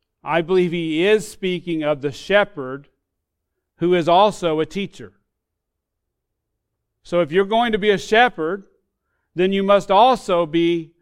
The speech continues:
a teacher. The elder must be what?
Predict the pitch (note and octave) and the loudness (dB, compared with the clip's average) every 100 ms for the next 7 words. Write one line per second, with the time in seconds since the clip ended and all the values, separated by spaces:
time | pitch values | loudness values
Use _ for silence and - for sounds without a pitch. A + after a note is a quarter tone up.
0 | - F3 G#3+ A3+ - C3+ A#2+ B2+ C#3+ F#3 | -12 -10 -6 -8 -8 -12 -10 -6 0 2
1 | G3+ E3+ D#3 E3 D#3 E3 D#3 D#3+ D#3 A#2 | 0 -2 -2 -2 -2 -6 -4 0 -2 -2
2 | - | -10